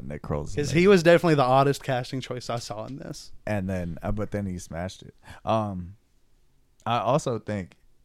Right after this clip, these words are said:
Speaker 1: uh, because of, like, storyline reasons, that it's very interesting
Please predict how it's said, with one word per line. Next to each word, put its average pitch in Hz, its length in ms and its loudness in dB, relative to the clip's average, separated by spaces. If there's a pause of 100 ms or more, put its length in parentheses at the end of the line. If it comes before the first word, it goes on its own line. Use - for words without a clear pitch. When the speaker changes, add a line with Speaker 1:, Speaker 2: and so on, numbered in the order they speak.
(280)
Speaker 1:
uh, 87 180 -8
because 101 360 -6
of, 90 120 -6
like, 78 200 -8
storyline 95 720 0
reasons, 90 760 -6 (200)
that 90 180 2
it's 80 160 -6
very 101 460 4
interesting 85 1120 -4